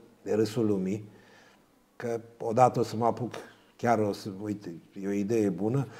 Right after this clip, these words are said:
să mai rememorăm odată ce a fost la piață, ce a fost cu asigurarea, cum s-a dat, cine s-a făcut, ce ședință s-a făcut înainte de incendiu,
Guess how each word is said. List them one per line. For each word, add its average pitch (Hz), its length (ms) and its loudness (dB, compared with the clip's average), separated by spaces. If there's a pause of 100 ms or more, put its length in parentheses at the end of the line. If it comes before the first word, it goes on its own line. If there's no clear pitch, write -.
(120)
să - 180 2
mai 170 280 12
rememorăm 160 680 12
odată 123 460 6
ce - 180 2
a 165 80 10
fost 147 300 10
la 113 120 6
piață, 123 580 4 (280)
ce - 140 4
a 180 60 12
fost 165 260 10
cu 135 100 4
asigurarea, 110 800 6
cum 170 240 4
s-a 110 220 4
dat, 151 320 4
cine 160 260 6
s-a 107 200 2
făcut, 147 520 -2 (380)
ce - 140 8
ședință 165 500 8
s-a 127 180 6
făcut - 360 2
înainte 123 320 2
de 110 120 0
incendiu, 101 680 4